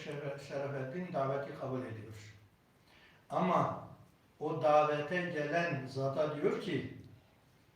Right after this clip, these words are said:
"Git kendisine söyle.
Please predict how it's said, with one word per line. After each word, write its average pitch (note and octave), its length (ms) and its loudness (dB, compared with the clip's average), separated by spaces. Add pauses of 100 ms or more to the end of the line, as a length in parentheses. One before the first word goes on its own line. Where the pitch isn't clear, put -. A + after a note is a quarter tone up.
(640)
"Git G3+ 560 0 (640)
kendisine D#3 600 -4
söyle. D3 680 -2